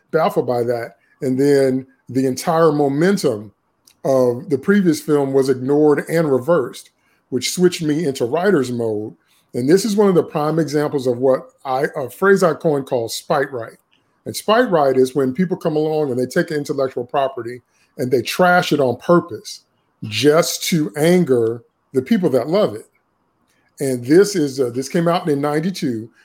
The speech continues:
This is one of the first and best shining examples of how you go from a film that was so good,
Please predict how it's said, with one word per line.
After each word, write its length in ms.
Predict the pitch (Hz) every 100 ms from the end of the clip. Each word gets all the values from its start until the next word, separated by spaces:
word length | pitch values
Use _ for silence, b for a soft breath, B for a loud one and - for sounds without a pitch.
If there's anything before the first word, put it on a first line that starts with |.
| b
This 120 | 143
is 120 | 147
one 160 | 147 139
of 80 | 123
the 80 | 117
first 360 | 165 170 175
and 200 | 135 117
best 360 | 143 160 139 -
shining 440 | - 170 196 196
examples 540 | 151 123 180 185 147 127
of 100 | 123
how 160 | 131 131
you 80 | 135
go 260 | 123 151
from 440 | 160 131 123 123 127 b b b
a 100 | 143
film 380 | - 180 180 151
that 180 | 139 143
was 180 | 127
so 220 | - 160 165
good, 500 | 120 147 165 202